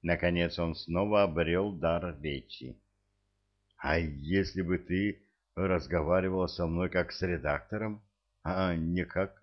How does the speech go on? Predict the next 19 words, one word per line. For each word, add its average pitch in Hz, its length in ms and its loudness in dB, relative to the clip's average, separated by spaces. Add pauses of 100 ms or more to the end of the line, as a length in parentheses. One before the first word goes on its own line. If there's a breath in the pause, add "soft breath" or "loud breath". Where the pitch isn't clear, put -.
с - 360 -12
сыном?» 123 420 -2 (1400)
«Ну 175 280 4
что 85 480 2
ж», - 40 -10 (1500)
сказала 87 460 6
леди 82 260 2
Магна 110 580 0
с - 140 -10
милейшей 71 540 -6
улыбкой, 64 640 -12 (720)
«я 180 320 6
тогда 101 440 6
называла 85 680 4
бы 78 360 -2 (120)
тебя 82 240 0
мистером 85 760 0
Вентон 87 840 2
Уиксом, 131 800 -4